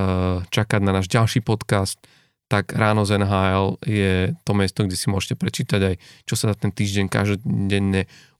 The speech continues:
niečo zaujímavé u-, udialo, alebo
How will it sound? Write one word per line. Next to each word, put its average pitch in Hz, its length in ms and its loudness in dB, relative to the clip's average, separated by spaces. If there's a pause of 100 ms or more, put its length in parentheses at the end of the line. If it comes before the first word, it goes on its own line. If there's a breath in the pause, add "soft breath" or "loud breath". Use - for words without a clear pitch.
(120)
niečo 107 200 -2
zaujímavé 98 360 0
u-, 131 500 0 (160)
udialo, 110 600 4
alebo 95 640 0